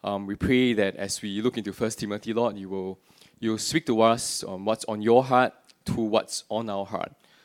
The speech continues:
We pray that we will understand your text correctly, help me to preach it truthfully, and we pray that your Spirit will really mold our hearts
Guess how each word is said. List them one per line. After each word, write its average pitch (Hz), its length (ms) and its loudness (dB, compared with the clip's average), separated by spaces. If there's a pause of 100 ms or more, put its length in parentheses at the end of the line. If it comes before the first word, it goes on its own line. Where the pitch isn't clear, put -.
(320)
We 104 80 -4
pray 120 220 2
that 98 240 2
we 98 140 -6
will 98 220 -2
understand 120 460 2
your 117 260 4
text - 360 -4
correctly, 110 500 -2
help 110 200 -6
me 110 180 -10
to 95 280 -12
preach - 280 -4
it 117 140 0 (420)
truthfully, 120 600 -2 (400)
and 98 300 -8
we 95 100 -8
pray 113 320 -2
that 95 140 -4
your 95 140 -4
Spirit 101 440 0
will 95 220 -8
really 107 340 2
mold 107 300 2
our 95 120 -6
hearts - 480 -6